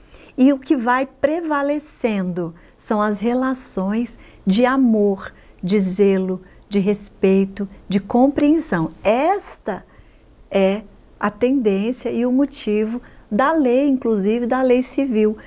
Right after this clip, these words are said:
aqui no Brasil, que é dessa regulação, né, dessas, das uniões. Porque senão seria realmente,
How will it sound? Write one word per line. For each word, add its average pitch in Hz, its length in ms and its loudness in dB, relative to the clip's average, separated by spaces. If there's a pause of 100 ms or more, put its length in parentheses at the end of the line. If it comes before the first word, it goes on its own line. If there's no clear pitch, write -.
(200)
aqui 214 240 -4
no 214 100 2
Brasil, 214 480 2
que 226 180 -4
é 220 120 2
dessa 226 400 -2 (260)
regulação, 277 1200 -2 (600)
né, 196 180 -4
dessas, 202 560 -2
das 196 300 2
uniões. 202 720 2 (480)
Porque 311 320 2
senão 269 400 0
seria 262 500 2 (240)
realmente, 247 840 0